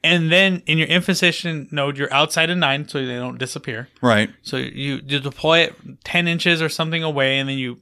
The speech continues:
Speaker 1: have backup guys away. And then they come out within six inches of it, correct?
Speaker 2: Right.
Speaker 1: All right, so now you have a four inch charge to this, a unit that just, that you want to be in close combat with.
Speaker 2: Right.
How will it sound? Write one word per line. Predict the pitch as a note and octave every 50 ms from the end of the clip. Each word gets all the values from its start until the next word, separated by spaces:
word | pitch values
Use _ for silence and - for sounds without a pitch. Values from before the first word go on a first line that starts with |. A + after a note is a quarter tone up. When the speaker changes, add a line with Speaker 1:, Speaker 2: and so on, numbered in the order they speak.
| _ -
Speaker 1:
have | - - D3 C#3+ B2+
backup | C3+ C3 C3+ C3+ - D3 C3 C3+
guys | C#3+ C3 C3+ C#3 C#3
away. | D3+ C3+ C3 A#2+ A#2 B2 B2+ _ _ - - - _ _ -
And | C#3+ D3+
then | D#3 D#3
they | C#3+ C#3
come | - - F3 F3+ F3+ E3+
out | D#3+ D#3+ D#3+ D3 -
within | D3+ D3+ C#3+ - D#3+ D3 C3+
six | - - A#3 A3 - F3
inches | D3 C3 C3+ B2+
of | C3 A#2+ B2
it, | B2+ - -
correct? | - - C#3+ E3+ F#3 - - - _ _ _ -
Speaker 2:
Right. | C3+ C3 A#2 A#2 - - - - - - _ _ _ -
Speaker 1:
All | D3 C#3
right, | C#3 C3+ C3+ -
so | - D3
now | D3+ D#3+
you | F3 F3+ F3
have | E3
a | D3+
four | - - - E3+ D#3+
inch | D#3 C#3 -
charge | - D#3+ D3 C#3 - -
to | -
this, | C#3 C3+ C3 B2 - - -
a | - C3+ C#3
unit | C3+ C3 C#3+ D3+ D3 C3+ - -
that | C3 B2+
just, | B2 B2 C3 B2+ A#2+ - - - _ _ _ _ _ _ _ _ _ _ _ _ _ -
that | C#3+ C3 B2 D3 B2+ - -
you | D#3 C#3+
want | B2+ B2 C3+ C#3 B2 - -
to | C#3+
be | C3+ C3+
in | A#2+ A#2+
close | C3+ B2 -
combat | - D3+ D3 C3 A2 G#2+
with. | G#2+ G2+ -
Speaker 2:
Right. | A#2+ B2 A#2 G#2 F#2+ - -